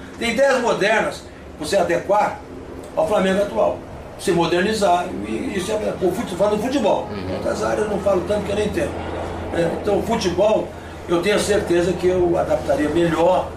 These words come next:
Speaker 1: do que tá atualmente. Tomara que eles consigam.
Speaker 2: A gente pode polemizar um pouquinho agora
Speaker 1: Pode,
Speaker 2: aqui.
Speaker 1: à vontade.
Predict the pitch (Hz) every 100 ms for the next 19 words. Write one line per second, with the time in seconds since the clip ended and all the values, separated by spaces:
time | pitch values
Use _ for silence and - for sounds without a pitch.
0 | - 156 156 - 165 156 170 - 143 -
1 | 208 180 185 170 175 - 180 - - -
2 | - - - - - - 110 131 - 139
3 | 135 131 127 123 110 110 107 98 107 101
4 | 98 98 98 240 247 220 262 196 214